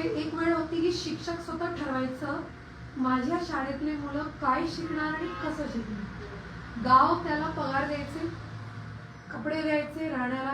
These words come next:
घर द्यायचे, त्यांच्या कुटुंबासाठी जेवण द्यायचं आणि एक इंडिपेंडंट मॉडेल होतं तेव्हा शाळांचं, ज्याला आपण गुरुकुल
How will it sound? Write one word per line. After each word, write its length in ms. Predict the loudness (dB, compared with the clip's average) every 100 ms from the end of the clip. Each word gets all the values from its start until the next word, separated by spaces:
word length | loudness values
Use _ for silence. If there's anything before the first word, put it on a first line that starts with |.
| 0
घर 120 | 0
द्यायचे, 680 | 0 -2 -4 -4 -2 -2 -4 -12 -14 -6
त्यांच्या 260 | -4 -4
कुटुंबासाठी 760 | -6 -6 -4 -4 -4 -6 -6 -6
जेवण 420 | -4 -2 -2 -2
द्यायचं 400 | -4 -4 -4 -6 -6 -10 -16 -16 -14 -10
आणि 220 | -8 -6
एक 200 | -6 -6 -6
इंडिपेंडंट 720 | -6 -6 -4 -4 -2 0 2
मॉडेल 200 | 2 2
होतं 240 | 0 -2 -4
तेव्हा 400 | -6 -6 -4 -2 -4
शाळांचं, 560 | -4 -2 -4 -6 -6 -6 -8 -12 -14 -14 -4
ज्याला 260 | -2 0
आपण 260 | 0 0 0
गुरुकुल 600 | 0 2 2 2 2 2